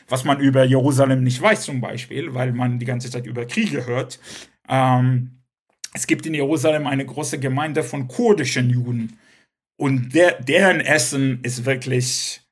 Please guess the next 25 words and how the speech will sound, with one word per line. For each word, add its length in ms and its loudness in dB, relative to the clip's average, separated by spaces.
eine 260 0
ganz, 260 0
ganz 180 0
andere 400 -4
Welt. 340 -14
Ähm, 600 -4
das 180 -2
ist 140 -2
sehr, 260 6
sehr 180 2
zu 140 -2
empfehlen. 500 0
Sucht 300 -4
euch 300 0
ein 240 -4
kurdisch-, 420 -4
ein 160 -4
kurdisches 460 -4
Restaurant, 560 -6
wenn 100 -2
ihr 160 -2
in 80 0
Jerusalem 480 -6
seid. 300 -4
Ähm, 920 2